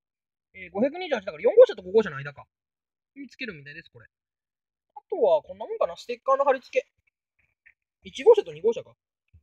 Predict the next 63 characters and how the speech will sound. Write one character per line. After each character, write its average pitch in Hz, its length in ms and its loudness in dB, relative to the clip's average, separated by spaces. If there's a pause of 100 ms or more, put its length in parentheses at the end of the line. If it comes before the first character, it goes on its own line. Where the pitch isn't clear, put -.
(140)
ち - 40 -20
ょ 226 40 -20
っ - 20 -20
と - 60 -20
ピ 240 100 -12
ン - 20 -10
立 240 80 -4
っ 226 40 -4
て 214 80 -14
な 165 80 -14
い - 20 -14
で 135 60 -20
ご 127 80 -20
め 131 80 -16
ん 131 40 -12
な 131 60 -12
さ 135 60 -14
い - 20 -14
な 104 60 -20
ん - 40 -20
で - 40 -20
す - 40 -20
け - 1300 -20
ど。 - 0 -
で、 269 80 -6
こ 247 120 0
ん - 20 -8
な 240 80 -4
感 220 140 -4
じ 202 60 -16
で、 190 180 -12
え 170 480 -12
ー、 - 40 -20
ス - 60 -20
テ 185 100 -12
ッ - 40 -20
カ 214 80 -6
ー 208 40 -4
も 196 60 -14
貼 202 100 2
る 208 60 -2
み 226 100 -16
た - 60 -20
い - 60 -20
で - 40 -20
す - 80 -20
ね。 160 120 -20 (460)
ま 349 60 -8
あ、 - 20 -6
ス - 80 -12
テ 403 60 -2
ッ 427 80 -6
カ 508 80 -2
ー 571 40 4
貼 571 80 8
り 605 80 6
付 - 120 -10
け 339 40 -6
の 285 60 4
動 254 120 0
画 247 100 2
も 247 80 2
ね、 240 120 -4